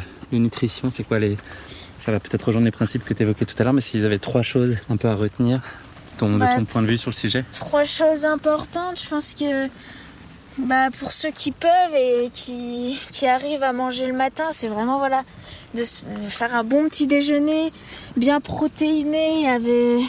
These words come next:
Speaker 2: le, enfin, avec du gras, de la protéine, des glucides, fromage, œufs, tartines, c'est parfait <laughs> le matin.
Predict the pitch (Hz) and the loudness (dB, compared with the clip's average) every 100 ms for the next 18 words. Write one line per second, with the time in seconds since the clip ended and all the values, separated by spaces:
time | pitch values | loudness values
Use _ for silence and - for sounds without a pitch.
0 | 262 254 247 247 247 247 - 233 214 220 | 2 4 6 6 4 0 -2 0 2 2
1 | 226 220 214 214 214 240 254 269 277 269 | 2 2 2 2 2 2 2 2 2 2
2 | 254 226 - 247 240 277 294 277 240 233 | 2 -2 0 -2 2 2 2 2 2 2
3 | 233 247 - 277 262 - - - - 302 | 0 0 0 0 -2 -8 -16 -10 0 2
4 | 277 285 285 277 247 262 285 285 - 269 | 4 4 4 0 -2 0 0 -2 -2 -4
5 | - - 302 277 240 233 233 - 269 359 | -4 0 2 2 2 0 -4 -2 0 2
6 | 359 349 349 392 370 381 - - - - | 2 2 2 2 2 -2 -10 -18 -16 -16
7 | - 254 247 247 247 285 | -6 0 2 2 0 -2